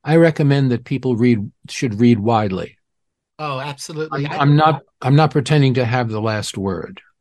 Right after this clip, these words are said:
Speaker 2: Yeah. I would say the book that,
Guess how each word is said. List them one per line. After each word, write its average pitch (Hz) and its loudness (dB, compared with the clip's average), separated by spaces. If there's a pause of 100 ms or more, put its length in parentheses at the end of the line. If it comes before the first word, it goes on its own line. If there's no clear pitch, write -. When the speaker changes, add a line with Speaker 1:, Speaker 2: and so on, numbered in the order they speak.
(240)
Speaker 2:
Yeah. 131 -12 (240)
I 180 -4
would 277 -10
say 190 -6
the 151 -10
book 202 -10 (340)
that, 147 -8